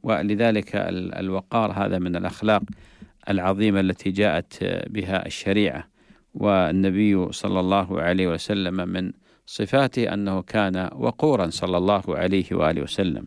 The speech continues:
وربنا جل وعلا ذكر في صفات عباد الرحمن، قال سبحانه: "وعباد الرحمن الذين يمشون على الأرض هونا، وإذا خاطبهم الجاهلون قالوا سلاما".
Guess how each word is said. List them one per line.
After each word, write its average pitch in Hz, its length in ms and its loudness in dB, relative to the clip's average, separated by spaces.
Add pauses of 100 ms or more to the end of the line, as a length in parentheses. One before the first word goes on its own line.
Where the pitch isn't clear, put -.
(1400)
وربنا 147 680 4
جل 127 260 2
وعلا 120 560 4
ذكر 123 420 2
في 90 380 0
صفات 135 460 -2
عباد 101 400 2
الرحمن، 82 540 0 (580)
قال 127 240 4
سبحانه: 104 580 0
"وعباد 117 460 2
الرحمن 120 520 0
الذين 107 380 0
يمشون 104 480 0
على 92 220 2
الأرض 92 420 0
هونا، 82 400 2 (480)
وإذا 98 300 4
خاطبهم 104 680 0
الجاهلون 92 600 0
قالوا 85 440 0
سلاما". 120 440 2